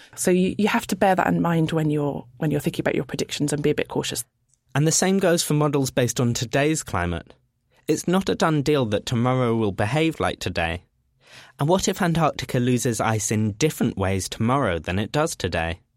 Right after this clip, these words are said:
Speaker 2: Rob's model includes certain processes that we haven't observed in Antarctica.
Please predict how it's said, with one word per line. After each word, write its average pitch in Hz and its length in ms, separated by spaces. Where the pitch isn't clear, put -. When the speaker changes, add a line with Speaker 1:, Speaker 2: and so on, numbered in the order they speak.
Speaker 2:
Rob's 202 340
model 175 300
includes 147 440
certain 131 380
processes 127 640
that 107 160
we 113 100
haven't 127 420
observed 117 480
in 90 120
Antarctica. 87 760